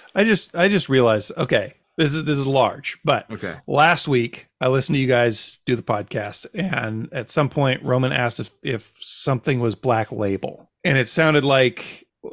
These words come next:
Speaker 1: like the, the implication was that if it's not Black Label, then it's probably main continuity. But D C has lately said, "Ah, continuity, schmontinuity,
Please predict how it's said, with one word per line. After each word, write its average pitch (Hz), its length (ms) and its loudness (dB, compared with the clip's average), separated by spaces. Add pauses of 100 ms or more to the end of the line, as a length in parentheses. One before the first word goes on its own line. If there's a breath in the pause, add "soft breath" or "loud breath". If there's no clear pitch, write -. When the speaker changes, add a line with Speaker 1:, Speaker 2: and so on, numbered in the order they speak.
(160)
Speaker 1:
like 147 260 0
the, 131 180 4
the 123 500 2
implication 160 640 2
was 131 300 2
that 127 200 4
if 135 180 -2
it's 127 180 -2
not 151 200 4
Black 143 280 2
Label, 131 320 4
then 123 80 4
it's 117 140 -2
probably 131 280 2
main 123 240 -2
continuity. 123 580 -2
But 117 220 -4
D 170 160 2
C 170 300 0
has 131 200 2
lately 127 360 0
said, 120 360 0
"Ah, 175 200 2
continuity, 165 500 2
schmontinuity, 127 880 2